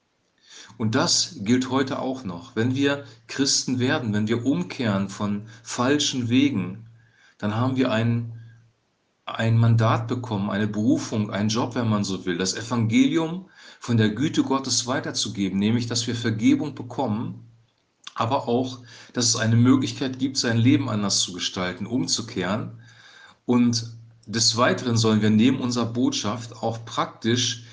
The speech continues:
diese Botschaft demonstrieren. Wir sollen glaubwürdige Christen sein, indem wir uns um Arme und Schwache kümmern.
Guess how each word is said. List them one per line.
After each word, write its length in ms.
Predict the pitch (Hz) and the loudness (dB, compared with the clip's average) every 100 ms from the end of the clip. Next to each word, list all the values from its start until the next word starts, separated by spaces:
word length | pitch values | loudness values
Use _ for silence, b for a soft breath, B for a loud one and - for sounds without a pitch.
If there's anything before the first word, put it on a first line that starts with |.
| B B 123 | B B -2
diese 220 | 113 113 | 0 2
Botschaft 500 | 127 - 135 117 127 | 2 2 0 -4 -2
demonstrieren. 800 | 120 117 113 - - 143 117 98 | 0 0 0 -2 -2 -2 0 0
Wir 80 | 95 | 0
sollen 440 | 107 110 110 110 B B | 0 0 0 -2 B B
glaubwürdige 640 | 107 120 - - 131 123 117 | 0 2 2 0 -2 0 -2
Christen 460 | - 151 - 123 | -2 0 0 -2
sein, 220 | 98 101 107 | -2 0 0
indem 300 | 104 120 127 | 2 2 2
wir 100 | 123 | 0
uns 200 | 127 - | -2 -4
um 220 | 113 110 | -4 -4
Arme 500 | 107 127 135 131 135 B B | -2 -2 -2 -4 -6 B B
und 160 | - 104 | -6 -2
Schwache 400 | - 113 110 117 | -2 -2 -4 -6
kümmern. 580 | 113 123 113 82 - | -4 -2 0 -4 -8